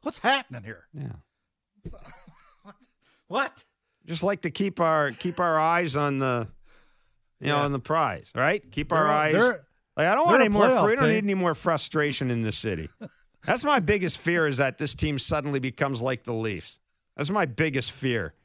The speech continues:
Speaker 2: where it's
Speaker 1: Oh,
Speaker 2: just, "Oh,
Speaker 1: boy.
Speaker 2: God, these guys again. The hell are they gonna do?"
Speaker 1: Win a series and all that'll go away.
Speaker 2: Russ in Oshawa.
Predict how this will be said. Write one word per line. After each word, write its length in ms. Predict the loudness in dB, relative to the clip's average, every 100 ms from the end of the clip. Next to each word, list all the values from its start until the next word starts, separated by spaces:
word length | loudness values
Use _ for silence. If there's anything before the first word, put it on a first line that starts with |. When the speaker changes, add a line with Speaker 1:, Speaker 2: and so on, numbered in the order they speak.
| _ _ -4
Speaker 2:
where 100 | -4
it's 140 | -2
Speaker 1:
Oh, 20 | -4
Speaker 2:
just, 220 | -4 -4
"Oh, 200 | -2 -2 -4
Speaker 1:
boy. 60 | -4
Speaker 2:
God, 360 | 0 0 -2 -4
these 240 | -4 -4
guys 320 | -2 -4 -4
again. 400 | -6 -10 -12 -14 -18 _ _ _ _ _ _ _ _ _ _ _
The 80 | -10
hell 320 | -8 -6 -6
are 120 | -4
they 120 | -6 -8
gonna 260 | -8 -10
do?" 220 | -14 -20 -20 -12
Speaker 1:
Win 240 | -4 0
a 40 | 0
series 500 | 0 0 2 2 0
and 100 | -2
all 800 | 0 2 0 0 0 0 -2 -2
that'll 220 | -4 -6
go 160 | -6 -6
away. 340 | -4 -6 -8 -10 _ _ _ _ _ _ _ _ _ -4
Speaker 2:
Russ 400 | 0 2 0 0
in 120 | 4
Oshawa. 720 | 4 4 2 2 2 0 -4